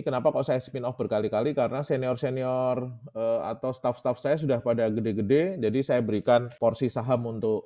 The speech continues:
eh, mereka. Jadi saya spin off, saya spin off seperti itu gitu ya. Dengan lahan garapan yang berbeda-beda. Kaki kanan saya berbisnis, kaki kiri saya masih jadi akademisi.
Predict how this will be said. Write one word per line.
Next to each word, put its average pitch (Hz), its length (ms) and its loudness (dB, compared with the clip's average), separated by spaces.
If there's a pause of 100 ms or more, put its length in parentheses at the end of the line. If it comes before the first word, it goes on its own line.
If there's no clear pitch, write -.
eh, 98 240 -6
mereka. 104 560 0
Jadi 107 240 -2
saya 107 240 -2
spin 98 240 -6
off, 98 160 -4
saya 98 160 -4
spin 92 240 -10
off 92 160 -12
seperti - 320 -12
itu 82 160 -12
gitu 85 240 -10
ya. - 80 -14
Dengan 104 240 -4
lahan 110 320 -2
garapan 104 400 0
yang 101 120 -6 (120)
berbeda-beda. 82 640 -8
Kaki 175 240 0
kanan 139 400 2
saya 139 240 4
berbisnis, 123 560 0
kaki 120 320 -4
kiri 127 240 -2
saya 120 240 0
masih 120 240 -4
jadi 104 240 0
akademisi. 107 720 -2